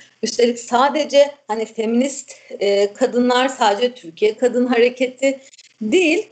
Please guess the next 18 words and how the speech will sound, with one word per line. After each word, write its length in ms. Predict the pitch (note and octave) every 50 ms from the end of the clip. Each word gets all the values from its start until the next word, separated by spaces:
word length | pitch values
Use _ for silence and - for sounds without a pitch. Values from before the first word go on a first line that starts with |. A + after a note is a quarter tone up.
| _
hem 440 | _ - - B3 C#4+ D#4 E4 D#4 - -
bu 400 | G#3 G3 G3 G#3+ C#4 D4 D#4 D4+
sözleşmenin 600 | - - A#3 A3+ A3+ B3+ B3+ - C4 C4+ C#4+ C#4+
karşısında 800 | - - B3+ G#3+ G#3+ - - - - - C4 C4 C4+ C#4+ D#4+ C#4+
olan, 360 | C#4 B3 A3+ F#3 D#3+ D#3 - _ _ _ _ _ _ _ _ _ _ _ _ _ _ _ _ _ _ _ _ _ -
olduğunu 540 | G3 G#3+ G#3+ G#3+ G#3 A3+ A#3+ B3+ A#3+ A#3+ -
P 220 | - - A3+ A3+ - A3
L'nin 1160 | A#3+ B3 D4 E4+ D#4+ - - - - - _ - F3+ F3+ F3+ F3 F3+ F3+ F#3 G#3 C4 D#4+ -
içindeki 540 | - - - - A3 G#3+ A#3 A#3 - - -
kadınlarda 640 | - F#4+ C#4+ B3+ D4+ D#4+ D#4+ D#4 D#4 D#4 D4+ E4+ E4 C4
hem 180 | D4 D#4 F4 F4+ - -
muhafazakar 800 | A3 G#3+ A#3 A3+ A#3+ A3+ G#3+ B3+ B3+ B3+ C#4+ E4 E4+ E4+ E4 -
kadınlarda, 760 | D4 A#3 F#3+ F#3+ A3+ A3 G#3 G#3 G3+ G3+ G3+ G3+ B3+ F4 G4 - - - - - _ _ _ _
kendilerini 560 | - B3+ A#3 A#3 A#3 A#3 A#3 A#3+ B3 B3+ C4 A#3
muhafazakar 640 | A3 G#3+ G#3 G#3+ A#3 A3 A#3+ A#3+ A#3+ - C#4+ B3
olarak 460 | G3 G3+ G3+ G3+ F#3 F#3 F#3+ F#3 - -
tanımlayan 580 | A3+ A3 G#3+ G#3 G#3 G3 F#3+ F#3+ F#3 F#3+ G3
kadınlarda, 840 | - A#3+ - F#3+ F#3+ G#3+ G#3+ G3+ G#3 G3+ G3 G3 G3+ G3+ D#4 G4+